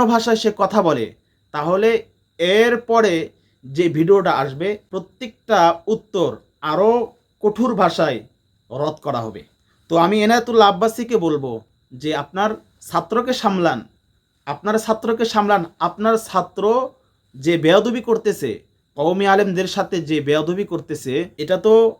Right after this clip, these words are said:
আপনি নিজেই সায় দিচ্ছেন। আপনি যদি না সায় দিতেন, এত পরিমাণ জঘন্য ভাষায় আলেমদেরকে নিয়ে গালমন্দ করতো না। আপনাদের যদি সুন্নিয়তকে ভালোভাবে ঠিক রাখতে চান, তাহলে এই বেয়াদবকে সামলান। এই বেয়াদবকে যদি আপনি না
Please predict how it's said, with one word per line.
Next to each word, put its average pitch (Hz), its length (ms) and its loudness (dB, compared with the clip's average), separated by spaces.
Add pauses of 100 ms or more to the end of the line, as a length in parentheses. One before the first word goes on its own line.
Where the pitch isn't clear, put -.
(240)
আপনি 196 200 -8 (120)
নিজেই 202 320 4
সায় 156 220 -4
দিচ্ছেন। 120 320 -14 (520)
আপনি 170 300 -8
যদি 180 220 -2
না 165 140 2
সায় 160 200 0
দিতেন, 185 240 -10 (100)
এত 220 80 0 (140)
পরিমাণ 233 320 4 (220)
জঘন্য 208 300 2 (140)
ভাষায় 170 360 0
আলেমদেরকে 175 520 -2
নিয়ে 151 220 -2
গালমন্দ 151 360 -2 (120)
করতো 113 280 -14
না। 82 60 -14 (460)
আপনাদের 196 400 2 (100)
যদি 247 160 -2 (200)
সুন্নিয়তকে 240 600 2 (500)
ভালোভাবে 190 520 4 (280)
ঠিক 214 180 -6 (100)
রাখতে 175 220 -6 (120)
চান, 123 160 -4 (400)
তাহলে 175 320 2
এই 190 100 0
বেয়াদবকে 180 480 0
সামলান। 120 340 -6 (580)
এই 175 200 0
বেয়াদবকে 220 460 6
যদি 233 180 -2
আপনি 233 140 -2 (120)
না 208 60 6